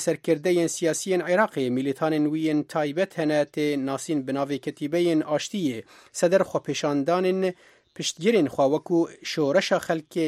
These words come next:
ya dijî hikûmetê wesif kir. Serok Wezîrê Iraqê Heyder el Abadî xwepêşandanên doh înê protesto kirin piştî derbasbûna wan bo hin avahiyên hikûmî di nav de jî nivîsîngeha Serok Wezîr re.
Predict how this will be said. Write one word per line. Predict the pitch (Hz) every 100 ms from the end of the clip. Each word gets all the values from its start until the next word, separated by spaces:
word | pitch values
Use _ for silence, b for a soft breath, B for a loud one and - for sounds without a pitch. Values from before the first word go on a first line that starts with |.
| 156
ya | 147 135 143
dijî | 143 143
hikûmetê | - 147 147 160 165 151
wesif | 135 131 156 -
kir. | 202 131 104 - b b b b b b b _
Serok | - 160 147
Wezîrê | 151 - 165 151 131
Iraqê | 147 160 190 180
Heyder | 175 143 139
el | 139 127
Abadî | 139 185 214
xwepêşandanên | 233 - - 156 - 147 147 247 135 123
doh | 156 131
înê | 165 170 170 165
protesto | 160 160 143 - 220 - 151
kirin | - 165 214
piştî | - 151 - 147
derbasbûna | 143 151 156 - 220 190
wan | 185 190 196 175 147
bo | 165 147
hin | 175
avahiyên | 170 160 156 156 151 180 170
hikûmî | 180 - 196 208 170 120
di | 127
nav | 135 147
de | 160
jî | 143 175
nivîsîngeha | 151 139 - 139 143 135
Serok | 147 147
Wezîr | 175 160 175
re. | 110 101